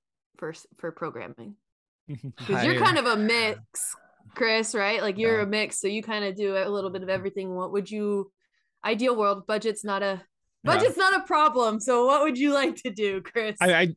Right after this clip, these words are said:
Speaker 3: I do like how I do it now. I would hire all the programming activity people. So then the counselors are, counselors are just behavior management counselors. And during the day, during adventure time, they would bring them around. They'd be, you know, each day,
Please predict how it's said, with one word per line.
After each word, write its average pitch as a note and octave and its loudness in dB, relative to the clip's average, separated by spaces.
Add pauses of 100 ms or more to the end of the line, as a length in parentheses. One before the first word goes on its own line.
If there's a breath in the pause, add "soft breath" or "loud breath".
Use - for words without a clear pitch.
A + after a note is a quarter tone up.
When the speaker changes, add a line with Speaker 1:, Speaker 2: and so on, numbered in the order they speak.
(140)
Speaker 3:
I F#3 4
do G#3+ 0
like D#3 4
how C#3 2
I C3 4
do B2 -2
it - -6
now. A#2+ -4
I D#3+ 4
would E3 2
hire D#3+ 2 (460)
all C#3 0
the B2+ -6
programming A2 -2
activity F2 -12
people. - -16 (160)
So - -8
then A#2 -6
the A2+ -8
counselors D3+ -6
are, C#3 -10 (140)
counselors D#3 -4
are D3+ -6
just A#2+ -12
behavior A2+ -6
management G#2+ -10
counselors. F2 -14 (500 soft breath)
And A#2 -6
during B2 -4
the C#3+ -2
day, B2+ -2
during A#2+ -6
adventure A#2 -8
time, B2 -4
they A2+ -4
would G2+ -10
bring A2 -8
them C#3 -6
around. B2 -4 (120)
They'd G2+ -10
be, A2 -10
you A2 -12
know, G#2 -12
each B2 -12
day, A#2+ -6